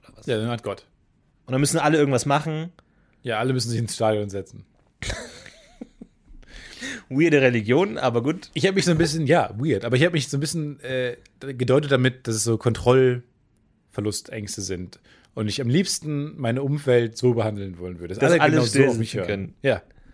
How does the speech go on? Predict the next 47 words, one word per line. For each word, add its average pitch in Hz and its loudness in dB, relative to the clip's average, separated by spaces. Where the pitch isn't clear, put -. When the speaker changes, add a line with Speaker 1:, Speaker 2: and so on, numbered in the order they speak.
Speaker 2:
Ich - -6
hätte 170 4
die 160 4
am 131 2
meisten 170 2
unter 160 4
Kontrolle 135 0
Speaker 1:
Ja. 110 -2
Speaker 2:
von 104 -8
allen. 87 -10
Speaker 1:
Das - -6
ist 120 -2
immer 160 4
Speaker 2:
Ja. 156 -10
Speaker 1:
so, 143 -6
so 139 6
ein 143 4
bisschen 156 2
wie 139 2
wenn 131 4
bei, 120 6
bei 117 2
Lehrern 123 2
dann 110 0
so 113 0
der 110 -2
Prüfer 147 -2
kommt 98 -4
oder 95 -4
so. 92 -6
Bei, 95 -2
bei 101 0
Lehrern 120 0
dann 113 -4
irgendwie 117 -2
so, 104 -4
„Ja, 107 -6
da 110 -6
kommt 117 -4
jetzt 113 -6
jemand, 113 -2
der 110 2
bewertet 107 0
den 104 -10
Unterricht“ 127 -4
und 135 -4
so. 135 -2